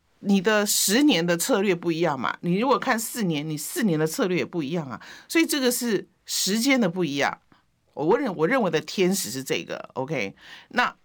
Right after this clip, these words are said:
所以这要考验的是什么？所以天时地利人和，这通通在在的都是考验智慧啊。我只-，我没有办法告诉你你要的答案，但是我会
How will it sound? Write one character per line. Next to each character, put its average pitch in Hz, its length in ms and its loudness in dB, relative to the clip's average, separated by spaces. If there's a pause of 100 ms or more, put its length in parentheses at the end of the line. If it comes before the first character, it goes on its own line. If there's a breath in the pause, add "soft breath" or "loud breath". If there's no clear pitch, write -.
所 - 160 -2
以 226 60 0
这 240 100 0
要 220 100 2
考 143 200 -4
验 156 120 -4
的 147 80 -4
是 139 60 -8
什 123 100 -6
么？ 120 160 -8
所 226 120 -2
以 202 40 -2
天 240 240 2
时 202 120 -2
地 214 160 -2
利 190 100 0
人 147 200 -2
和， 127 180 -6 (280 soft breath)
这 285 120 -10
通 269 160 2
通 262 220 2
在 247 220 0
在 202 140 0
的 165 100 2
都 180 120 -2
是 180 80 -4
考 - 200 -4
验 151 180 -6
智 151 220 -8
慧 135 200 -6
啊。 - 200 -12 (540 soft breath)
我 269 120 2
只-， 226 300 -2
我 180 140 2
没 214 140 4
有 240 80 4
办 196 160 2
法 143 60 -2
告 180 200 0
诉 160 160 -6
你 135 140 -6
你 123 100 -8
要 143 140 -4
的 123 120 -10
答 78 180 -10
案， 80 180 -10
但 208 140 0
是 208 80 0
我 139 160 -4
会 - 220 -2